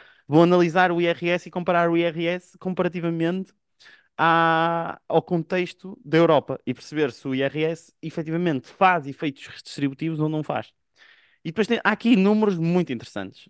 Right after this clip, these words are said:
muito interessantes mesmo, que é a taxa média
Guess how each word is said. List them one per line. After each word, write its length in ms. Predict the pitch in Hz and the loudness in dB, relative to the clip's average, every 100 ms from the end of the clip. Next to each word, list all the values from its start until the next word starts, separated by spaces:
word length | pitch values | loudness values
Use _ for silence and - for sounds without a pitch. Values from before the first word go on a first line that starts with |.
| - | -4
muito 220 | 139 147 | 0 0
interessantes 360 | 120 120 117 110 | -2 -10 -12 -12
mesmo, 240 | 104 113 | -14 -12
que 80 | 110 | -8
é 140 | 104 - _ _ _ _ | -8 -8 _ _ _ _
a 60 | - | -4
taxa 280 | - 202 202 | 0 0 0
média 580 | 185 175 165 139 101 | 0 2 2 0 -2